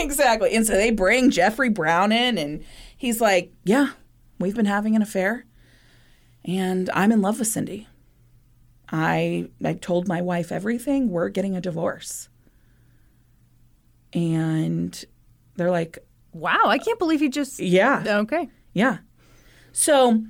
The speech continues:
Speaker 1: he's no longer the pastor of the church
Speaker 2: Mm-hmm.
Speaker 1: because a bunch of rumors had been going around town, and the elders at the church approached him, and they're like, "Hey, people are saying that you're having an affair with Cindy." And he was like, "Not me. I would never."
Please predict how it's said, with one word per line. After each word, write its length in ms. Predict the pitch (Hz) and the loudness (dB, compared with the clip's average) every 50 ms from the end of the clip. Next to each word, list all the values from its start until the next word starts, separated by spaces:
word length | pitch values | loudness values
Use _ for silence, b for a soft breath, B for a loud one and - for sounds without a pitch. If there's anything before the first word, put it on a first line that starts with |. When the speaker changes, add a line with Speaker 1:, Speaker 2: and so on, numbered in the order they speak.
| - _ _ _ _ _ _ _ _ _ - 214 | -12 _ _ _ _ _ _ _ _ _ -4 0
Speaker 1:
he's 280 | 233 269 302 262 262 | 2 2 2 2 2
no 140 | 254 247 247 | 4 4 4
longer 240 | 269 285 302 311 330 | 4 4 4 4 2
the 60 | 320 - | 2 2
pastor 300 | 269 226 214 220 - 240 | 2 2 2 2 2 0
of 60 | 220 | 0
the 60 | 262 | 0
church 280 | 214 - - 135 - - | 0 0 0 0 0 0
Speaker 2:
Mm-hmm. 100 | 226 247 277 | 2 2 2
Speaker 1:
because 300 | 262 - 170 160 160 - - | 4 4 2 2 0 0 -2
a 80 | 175 | -2
bunch 500 | 170 - - - 175 - 190 196 214 220 | -2 -2 -6 -6 -2 2 4 4 4 4
of 180 | 311 262 214 196 | 2 2 2 4
rumors 560 | 247 269 277 240 233 220 220 220 220 - - - | 4 4 6 6 6 6 4 4 2 -2 -6 -4
had 220 | - 202 214 202 | -2 -2 0 2
been 160 | 233 240 202 | 2 2 4
going 220 | 196 208 208 214 226 | 4 4 4 6 6
around 260 | 220 220 220 240 247 | 4 4 4 4 2
town, 340 | 226 214 190 175 180 214 226 | 2 0 2 2 4 4 4
and 80 | 214 190 | 4 4
the 100 | 180 - | 4 4
elders 360 | 151 165 180 196 214 220 220 233 | 4 4 4 4 4 2 2 0
at 80 | 214 | -2
the 60 | 208 | -4
church 320 | 208 - - 175 185 214 - | -4 -2 0 0 0 0 -2
approached 400 | - - - 170 170 170 - - | -4 -2 0 0 0 0 -2 -2
him, 120 | 202 214 | -2 0
and 120 | 208 196 190 | 0 0 2
they're 100 | 185 185 | 2 4
like, 180 | 185 185 190 254 | 4 4 2 2
"Hey, 280 | 320 480 466 294 - B B B B B B B B B | 0 2 2 0 0 B B B B B B B B B
people 240 | B 370 403 - 359 277 | B 4 4 4 4 2
are 60 | 285 | 4
saying 300 | - - 415 440 427 339 | 4 4 4 4 4 4
that 80 | 262 - | 2 4
you're 180 | - 480 494 - | 4 4 4 4
having 280 | 320 285 233 - 240 | 4 4 4 4 4
an 60 | 240 240 | 4 2
affair 260 | 226 233 311 285 269 | 2 2 4 4 4
with 120 | 262 254 254 | 4 4 2
Cindy." 260 | - 370 392 370 240 | 4 2 4 4 4
And 80 | 208 - | 4 4
he 60 | 262 | 2
was 100 | 254 214 | 2 2
like, 140 | 202 180 190 | 2 2 2
"Not 340 | 220 381 605 679 605 - 208 | 4 4 4 4 4 2 0
me. 140 | - 494 605 640 587 403 320 | 0 2 2 2 4 4 4
I 200 | 277 554 571 554 - | 6 6 4 4 2
would 140 | 285 277 285 | 2 0 0
never." 460 | 381 523 539 523 440 - 220 175 | 2 2 2 2 2 2 2 2